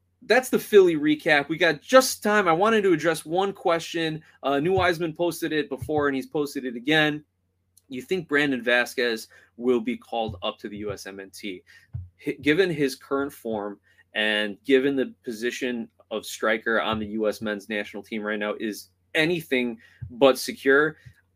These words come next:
I really do believe Vasquez is gonna get called into the September camp. And depending on how he does in that September camp, he could play his way into World Cup spot, no doubt about it.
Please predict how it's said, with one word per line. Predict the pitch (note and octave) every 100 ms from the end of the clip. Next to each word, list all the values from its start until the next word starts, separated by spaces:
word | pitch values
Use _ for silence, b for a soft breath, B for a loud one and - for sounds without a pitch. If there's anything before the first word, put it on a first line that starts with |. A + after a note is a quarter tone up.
| _ C3
I | D#3+
really | F3 E3 D#3+ C#3+
do | C#3+
believe | B2+ C3 B2 A2+
Vasquez | A2 A2+ C3 A#2
is | A2
gonna | A#2 A2
get | G#2+ -
called | A#2 A#2
into | A#2 A#2
the | A2
September | - G#2+ - A2 G2+
camp. | - - F#2+ F2 _ b b
And | - G#2+
depending | - C#3 D3+ D#3+ -
on | A#2+ A#2 A#2
how | A2 - B2 B2
he | - C3
does | A2+ A2+ A#2 A2+
in | G#2+
that | G#2+ G#2+
September | G#2+ - A2 G#2
camp, | - C3+ C#3 C3 b b b _
he | - - D#3
could | - D3+ D3
play | - C3+ C#3 D3+
his | D#3 C#3+
way | C#3 C3+ -
into | B2+ C3 B2+ - A#2 A#2 A2+ A2+ b b -
World | A2+ A#2 G#2+
Cup | - F#2
spot, | - G2 E2+ - _ _ _ A2+
no | A2 G#2
doubt | G2+ F#2+
about | F#2+ F#2 F2+
it. | -